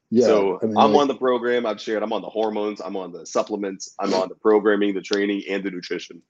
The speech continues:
Speaker 2: All in. I'm constantly giving shout out. So it's, my guests who are also on it are always free. So Coop, you're also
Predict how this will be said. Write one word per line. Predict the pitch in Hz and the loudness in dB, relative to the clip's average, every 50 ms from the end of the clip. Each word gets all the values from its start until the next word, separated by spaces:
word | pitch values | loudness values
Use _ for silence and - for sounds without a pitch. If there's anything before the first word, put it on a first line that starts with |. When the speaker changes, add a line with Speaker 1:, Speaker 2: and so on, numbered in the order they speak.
| _ _ _ _ _ _ _ _ _ _ | _ _ _ _ _ _ _ _ _ _
Speaker 2:
All | - 98 113 120 120 117 110 | 4 4 6 6 4 4 2
in. | 104 101 98 | 0 -2 -4
I'm | 92 87 | -6 -6
constantly | 120 117 113 104 - 104 104 | -4 -4 -4 -4 -6 -8 -8
giving | 98 90 | -6 -4
shout | - 110 101 101 | -2 -2 0 0
out. | 95 95 - | -2 -2 -2
So | 110 110 | -2 -2
it's, | 104 - - - _ _ _ _ _ _ _ _ - | -2 -4 -10 -20 _ _ _ _ _ _ _ _ 0
my | 123 143 | 2 2
guests | 139 143 143 143 139 - | 4 4 2 2 2 0
who | 135 | 2
are | 127 123 | 2 2
also | 123 131 127 139 139 | 2 0 0 -4 -4
on | 143 | -2
it | 139 | -2
are | 110 101 104 | -4 -2 -2
always | 110 120 123 120 117 107 | -2 -2 -2 -2 -4 -6
free. | - - 117 104 98 92 90 | -10 -12 -10 -10 -10 -10 -8
So | - - 113 101 98 | -4 -4 -2 -2 -2
Coop, | - 135 139 135 135 - _ _ _ _ | -2 -2 -2 -2 -2 -6 _ _ _ _
you're | 107 117 135 139 | 0 2 4 4
also | 131 127 123 - - 120 117 113 101 | 4 4 2 0 -2 -2 -2 -4 -6